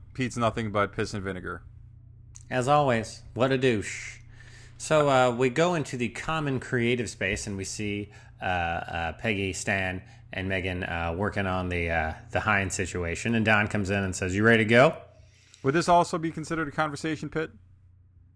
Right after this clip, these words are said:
Speaker 2: No, this would, this is at the same level as the rest of The Office, so no, John. This would not be considered a conversation bit.
Speaker 1: Oh, I was close.
Speaker 2: You are working at it, and I appreciate that.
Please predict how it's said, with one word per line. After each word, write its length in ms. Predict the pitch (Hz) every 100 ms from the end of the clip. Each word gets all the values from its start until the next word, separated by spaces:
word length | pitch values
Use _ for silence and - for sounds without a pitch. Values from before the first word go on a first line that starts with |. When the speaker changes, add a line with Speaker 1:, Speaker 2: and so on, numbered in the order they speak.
| 117
Speaker 2:
No, 160 | 120 104
this 200 | 101 -
would, 100 | 104
this 560 | 110 107 110 113 -
is 100 | 120 107
at 100 | 101
the 80 | 104
same 460 | - 110 110 107
level 360 | 107 104 101 95
as 120 | 90
the 60 | 95
rest 240 | 95 87
of 80 | 90
The 140 | 87 87
Office, 360 | 80 76 80
so 380 | - 90 82 80 92
no, 240 | 90 85
John. 400 | 85 80 76 73 - - -
This 200 | 98 90
would 140 | 101 90
not 220 | 87 82
be 80 | 85
considered 400 | 78 - 87 78
a 60 |
conversation 680 | 78 85 73 - 87 78 87
bit. 140 | 80 80
Speaker 1:
Oh, 40 | 160 151 131 113
I 60 |
was 200 | 110 92
close. 580 | - - 170 139 - - -
Speaker 2:
You 220 | 104 110
are 120 | 117 113
working 320 | 113 107 98
at 180 | 85 85
it, 40 |
and 120 | 90 92
I 60 |
appreciate 500 | 95 - 107 95 80
that. 240 | 85 76